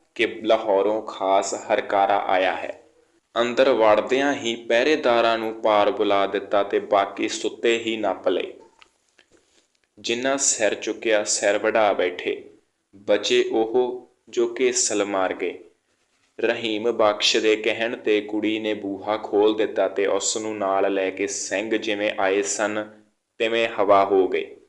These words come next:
ਸ਼ਹਿਰੋਂ ਬਾਹਰ ਨਿਕਲਣ ਤੋਂ ਪਹਿਲਾਂ ਬੁੱਢੇ ਨੂੰ ਕਿਹਾ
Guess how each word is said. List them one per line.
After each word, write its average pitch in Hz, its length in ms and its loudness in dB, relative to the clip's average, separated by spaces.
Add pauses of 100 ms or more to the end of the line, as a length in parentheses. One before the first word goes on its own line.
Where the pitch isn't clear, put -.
(1500)
ਸ਼ਹਿਰੋਂ 127 600 2
ਬਾਹਰ 120 400 4
ਨਿਕਲਣ 123 540 -2
ਤੋਂ 110 240 0
ਪਹਿਲਾਂ 107 380 0
ਬੁੱਢੇ 101 380 -4
ਨੂੰ 123 140 -6
ਕਿਹਾ 95 400 -2